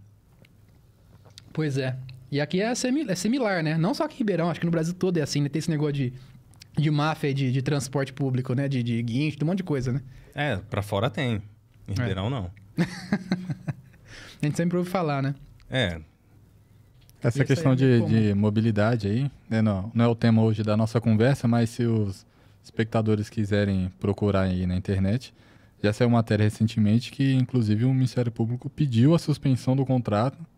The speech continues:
Speaker 3: né, da Pró Urbano, que cuida aí do, do transporte público de Ribeirão, justamente por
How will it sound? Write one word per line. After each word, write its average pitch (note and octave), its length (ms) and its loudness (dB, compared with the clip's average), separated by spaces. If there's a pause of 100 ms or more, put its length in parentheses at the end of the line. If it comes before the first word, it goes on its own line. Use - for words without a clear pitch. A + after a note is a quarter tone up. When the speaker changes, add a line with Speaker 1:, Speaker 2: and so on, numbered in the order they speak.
(160)
Speaker 3:
né, A2 140 0
da F#2 280 -2 (400)
Pró G2+ 160 2
Urbano, G2 480 2 (360)
que G2 120 -2
cuida F#2+ 300 0
aí G2 100 2
do, F#2+ 240 -4 (760)
do A2 140 2
transporte A2+ 440 0
público A#2 280 2
de A2 120 2
Ribeirão, A#2+ 580 4
justamente C#3+ 480 0
por D3 680 2